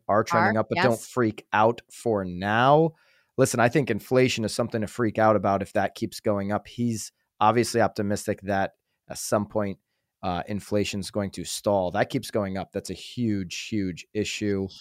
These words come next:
Speaker 2: Huge issue.
Speaker 1: Uh, what agents can do about weak housing starts, talks about that. I do like it, somewhere in here he talked about, listen,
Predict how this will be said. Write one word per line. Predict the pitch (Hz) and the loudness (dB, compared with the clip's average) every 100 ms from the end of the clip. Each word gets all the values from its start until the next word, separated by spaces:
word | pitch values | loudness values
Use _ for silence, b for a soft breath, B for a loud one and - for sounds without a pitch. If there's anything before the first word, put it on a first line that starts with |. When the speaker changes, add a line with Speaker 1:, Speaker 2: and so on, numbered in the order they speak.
| - | -12
Speaker 2:
Huge | 202 190 160 | -6 -6 -4
issue. | 143 - 143 | -8 -6 -8
Speaker 1:
Uh, | 101 104 98 95 | -4 -2 0 -2
what | 98 127 131 | 0 0 2
agents | 135 123 127 - | 2 2 -4 -6
can | - 120 104 | -8 -6 -4
do | 123 120 117 113 | 0 2 2 0
about | 113 104 104 98 | -2 0 0 0
weak | 113 107 | -4 -4
housing | - 131 147 135 135 | -6 2 2 2 -2
starts, | 117 - 123 123 120 | -6 0 2 2 -2
talks | - 110 107 - | -6 -2 -2 -6
about | 95 92 - - | -8 -10 -10 0
that. | 127 127 123 - b b | 2 4 2 0 b b
I | 123 | -2
do | 131 196 | 2 2
like | 214 156 151 | 4 4 2
it, | 147 143 - | -8 -8 -2
somewhere | 156 160 131 | 0 4 4
in | 127 | 4
here | 117 117 | 2 0
he | 107 | 0
talked | 123 110 - | 2 0 2
about, | 113 107 104 | 0 2 2
listen, | 131 139 139 101 | 0 0 -2 -4